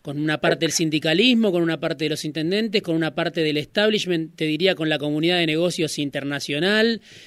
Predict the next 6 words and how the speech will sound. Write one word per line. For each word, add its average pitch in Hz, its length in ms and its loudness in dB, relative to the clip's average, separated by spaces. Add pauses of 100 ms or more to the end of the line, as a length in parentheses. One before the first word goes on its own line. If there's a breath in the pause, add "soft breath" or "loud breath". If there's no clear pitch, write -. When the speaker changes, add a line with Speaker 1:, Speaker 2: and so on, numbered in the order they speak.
(140 loud breath)
Speaker 2:
sí. 165 80 4
Speaker 1:
incluso, 208 640 2
este, 156 220 -4
con 143 120 -4
Estados 160 460 -2
Unidos. 214 640 0